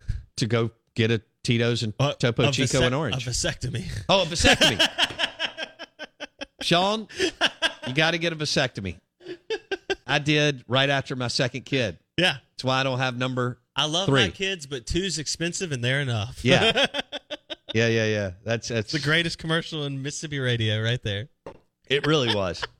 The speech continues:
Speaker 1: And that's, uh, you could have paid an ad agency twenty grand to write it. And I wrote it in three minutes. All right. Out of Bounds, E S P N one oh five nine The Zone.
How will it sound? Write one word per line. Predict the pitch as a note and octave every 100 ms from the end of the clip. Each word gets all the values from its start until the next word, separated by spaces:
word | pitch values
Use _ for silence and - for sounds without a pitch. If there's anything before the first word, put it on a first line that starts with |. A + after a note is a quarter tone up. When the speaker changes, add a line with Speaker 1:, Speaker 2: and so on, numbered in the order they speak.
| - - _ - - _ - - - _ -
Speaker 1:
And | A2 A2+
that's, | C#3 D3+ F3+
uh, | D3 C#3 C3 B2+ A#2+
you | A#2+
could | E3
have | -
paid | E3 D3+
an |
ad | C#3 D3 E3
agency | D#3+ D#3 - D3
twenty | - D#3
grand | C#3 C#3+ D#3
to | D3
write | C3 D3
it. | F#3 - _ _ _ _ _ _ -
And | B2+ B2+ B2+
I | C3
wrote | C3
it | C3
in | G#2+
three | B2 A#2+
minutes. | G#2 D#2 - - _ -
All | D3
right. | D3 G#2 _ _ _ -
Out | C3 D#3+
of | D#3+
Bounds, | D3+ D3+ D3 C3+ -
E | D#3+ E3
S | D#3+
P | - E3 D3+
N | D3
one | C#3 C#3
oh | C3
five | - C3 B2
nine | B2 B2 A#2
The | A2+
Zone. | B2+ A#2+ A#2 A2+